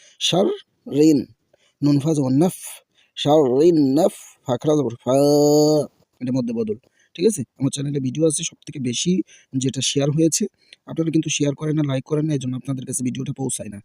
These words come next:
ঠিক আছে? আপনারা শেয়ার করবেন, লাইক করবেন, দেখবেন যে আপনাদের কাছে ভিডিওটা পৌঁছাবে। হ্যাঁ? আর আপনি যদি ভিডিওগুলি শেয়ার করেন তাহলে আপনি কিন্তু সদকায়ে জারিয়া সওয়াব পাবেন, যেহেতু কোরআন শিক্ষা YouTube চ্যানেলের ভিডিও। ঠিক আছে? So, নেক কাজে, যে নেক কাজে সহযোগিতা করে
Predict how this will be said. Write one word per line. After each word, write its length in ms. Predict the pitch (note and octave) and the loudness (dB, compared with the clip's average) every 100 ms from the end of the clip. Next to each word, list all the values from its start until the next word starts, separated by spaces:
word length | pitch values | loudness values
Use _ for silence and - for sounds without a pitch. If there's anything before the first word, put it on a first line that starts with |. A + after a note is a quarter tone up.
| _ _ _ | _ _ _
ঠিক 120 | - | -2
আছে? 120 | G3+ - | 0 -2
আপনারা 220 | B2+ C3+ | -6 -4
শেয়ার 200 | B2+ D3+ | -2 -2
করবেন, 220 | D#3+ D#3+ C#3 | 0 0 0
লাইক 180 | C3+ - | -2 -2
করবেন, 180 | E3 F3 | 0 0
দেখবেন 220 | C3+ C3 | -2 -6
যে 80 | B2 | -8
আপনাদের 280 | B2 B2+ B2 | -8 -10 -10
কাছে 160 | C3 D3+ | -10 -8
ভিডিওটা 320 | A#2+ B2 A#2 | -6 -6 -6
পৌঁছাবে। 340 | - A#2 - G2+ - _ _ | -4 -4 -4 -12 -14 _ _
হ্যাঁ? 160 | G3 F#3+ A2 _ _ _ - C3 | 0 0 -2 _ _ _ -4 -2
আর 100 | B2+ A2+ - _ - | 0 -2 -8 _ -10
আপনি 140 | D3+ | -4
যদি 180 | D#3 D#3+ E3 C#3+ | 0 0 0 0
ভিডিওগুলি 320 | C3 D#3 E3 | 0 0 0
শেয়ার 220 | - D#3 | 0 0
করেন 180 | D#3 D#3+ | 0 -2
তাহলে 220 | B2+ C3 D3 | -2 -4 -4
আপনি 160 | D3+ | -4
কিন্তু 200 | D3+ D#3 | -6 -8
সদকায়ে 340 | D#3 - - C#3+ | -8 -8 -4 -2
জারিয়া 280 | C3+ B2+ B2+ | 0 0 0
সওয়াব 240 | - C#3 | -2 -2
পাবেন, 180 | B2 A#2 | -2 -4
যেহেতু 180 | A#2 A#2+ | -6 -8
কোরআন 220 | - D3 | -4 -4
শিক্ষা 240 | C3+ - C#3+ | -4 -4 -6
YouTube 220 | B2+ B2 | -6 -8
চ্যানেলের 320 | C3 B2+ B2+ | -8 -4 -2
ভিডিও। 240 | B2 C3 C3+ - - - | -2 2 0 0 -12 -8
ঠিক 120 | - G#3+ | 0 0
আছে? 160 | A3+ A#2 _ _ | 0 -4 _ _
So, 160 | - - C#3 C#3 C#3 C3+ | -12 -4 -2 0 0 0
নেক 180 | D3 - | 0 -2
কাজে, 280 | - D3+ F3+ G3 A3 - _ - C3 B2 | -2 2 4 4 4 0 _ -8 -4 0
যে 120 | D3 D#3 | 2 2
নেক 220 | D3 D3+ - | 2 0 -2
কাজে 360 | D#3+ C#3 D#3 E3+ F#3+ F3+ | -4 0 4 6 4 2
সহযোগিতা 460 | C3+ C#3 D3 D#3 D#3+ | -2 -2 -2 -2 0
করে 200 | E3 | 2